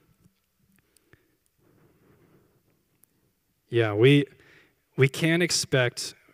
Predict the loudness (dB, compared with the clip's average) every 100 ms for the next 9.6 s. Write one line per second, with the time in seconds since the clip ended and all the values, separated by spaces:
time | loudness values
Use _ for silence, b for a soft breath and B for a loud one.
0 | _ -6 -2 -2 -2 -4 -2 -2 -2 -2
1 | -2 0 -4 -8 -10 -12 -4 0 0 0
2 | 0 0 -2 -2 -6 -6 -8 -10 -10 -10
3 | -14 -20 _ b b b b b -4 -2
4 | -2 -2 0 0 0 -2 -4 -6 -6 -12
5 | -14 b b b b -18 2 8 8 8
6 | 6 0 b b b _ _ _ -8 -2
7 | -2 0 -2 -2 -8 -8 -14 -18 -20 b
8 | b b b b b b b _ _ _
9 | -6 0 2 2 0 -2